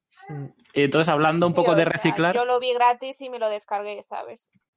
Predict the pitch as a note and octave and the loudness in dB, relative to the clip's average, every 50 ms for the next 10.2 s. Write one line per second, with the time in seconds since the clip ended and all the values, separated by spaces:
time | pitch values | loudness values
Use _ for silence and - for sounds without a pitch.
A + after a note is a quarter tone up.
0 | _ - - A#3 A#3+ A3 G3 - E3+ E3+ G#3 A#3+ A3+ - D#3 D#3 C#3 - D#3 D3+ | _ -16 -12 -10 -8 -6 -6 -2 0 0 0 0 0 0 -2 -2 0 -2 -4 -2
1 | D#3 E3 E3+ - - A3 G#3+ G#3+ G#3 G3+ F#3+ F3 - - - C#5 C5 B4 D5 - | -2 -4 -4 -4 -4 -4 -2 -2 -2 -2 -2 -4 -6 -2 -2 -2 0 2 0 0
2 | - B4+ B4+ C#3 C#3 - D#3+ D#3 E3+ E3+ F3 F3+ E3+ - - _ _ _ _ _ | 0 -4 -6 -6 -8 -8 -4 -2 0 0 2 0 0 -2 -8 _ _ _ _ _
3 | _ _ - - - B4 A#4 - _ - G3 B3+ - F3 C#3 B2 A#2 B2+ - - | _ _ -20 -20 -20 -20 -20 -8 _ -2 -2 0 0 0 -2 -4 -6 -12 -8 -6
4 | - - - - C#3 A#2+ - C3 - - - - - - - - C3+ C3 D3+ C#3+ | -4 -4 -4 -4 -8 -8 -10 -14 -14 -16 -20 -20 -20 -20 -14 -14 -4 -2 0 0
5 | D#3+ D#3 - G3 F3+ F3 F#3 F3+ - F3+ E3+ E3+ E3 E3 D3+ C#4+ - - D#3 G3 | 0 0 0 -2 0 0 0 0 2 2 2 2 2 2 2 2 4 4 4 4
6 | B3 C4 C#4 - E3+ - - G3+ A3 A#3 - - - - - _ _ - F4 F#4 | 4 4 4 4 4 2 2 0 0 0 -4 -6 -10 -18 -20 _ _ -8 -8 -8
7 | - - - _ _ _ _ _ _ _ - D3+ D#3 F3+ E3+ F#3 C#4+ C#4 - D#4+ | -10 -16 -20 _ _ _ _ _ _ _ -8 -2 0 2 2 2 2 2 2 0
8 | D4+ F#3 C4+ C#4 - C#4 A#3+ G#3 - - - - - - D3 D3 F#3+ G3+ - D#3+ | 0 -2 -4 -4 -4 -4 -4 -4 -4 -6 -6 -8 -4 -2 0 2 2 4 4 4
9 | D#3+ E3+ E3+ - B3 - - - - F3+ F3+ F3+ E3 C#3 - - - - C#3+ C#3 | 4 4 6 6 6 4 4 2 2 4 4 4 4 2 -4 -8 -12 -8 -2 -2
10 | C#3 B2+ A#2+ | -2 -2 -2